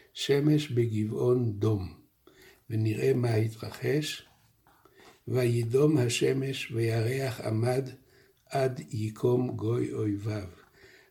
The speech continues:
ויעמוד השמש בחצי השמיים." השמש נשארה עומדת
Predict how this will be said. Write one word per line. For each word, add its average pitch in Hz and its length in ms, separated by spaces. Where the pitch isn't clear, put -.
ויעמוד 131 840
השמש 147 800
בחצי 127 1040
השמיים." 131 1040
השמש 147 600
נשארה 131 600
עומדת 135 720